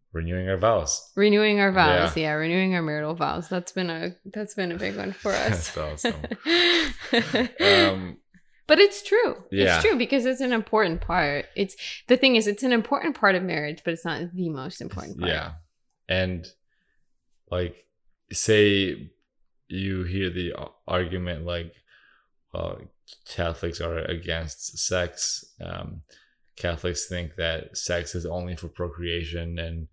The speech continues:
Speaker 2: Mm-hmm.
Speaker 1: um, sex is, uh, supposed to be about kids, you know, all that stuff.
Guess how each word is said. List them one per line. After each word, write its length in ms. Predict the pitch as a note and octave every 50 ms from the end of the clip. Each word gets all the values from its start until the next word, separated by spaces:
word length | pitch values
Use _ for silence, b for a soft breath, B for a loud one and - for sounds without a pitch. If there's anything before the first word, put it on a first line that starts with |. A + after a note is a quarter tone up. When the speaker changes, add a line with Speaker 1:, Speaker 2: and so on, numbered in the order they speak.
| -
Speaker 2:
Mm-hmm. 640 | A3+ G#3 G3 F#3+ F#3 G3 F#3+ F#3 F3+ _ - - -
Speaker 1:
um, 540 | - E2 E2 E2+ E2+ E2+ F2 F#2 - - - _ _ _ _ - _ _ _ _ _ _ _ -
sex 540 | - - - F2 E2+ D2 - - - -
is, 600 | - - - F2 F2 D#2+ D#2 - - - - - D#2
uh, 360 | E2 E2+ E2 E2 E2 D#2+ - - - _ _ _ _ _ _ -
supposed 300 | - - F2+ F2 E2 -
to 60 | F2+
be 60 | F2+
about 280 | E2 E2+ E2 D#2+ - -
kids, 480 | - F2+ E2+ E2+ E2+ D#2+ - - - - - - _ _ _ _ _ _ _ _ _ _ _
you 80 | E2+ E2
know, 480 | E2+ E2+ E2 E2+ E2+ E2+ E2 E2 - _ _ _ _ _ _ _ _ -
all 140 | F2+ F2+
that 200 | F2+ F2 E2+ -
stuff. 320 | - - F2 E2+ E2+ D#2+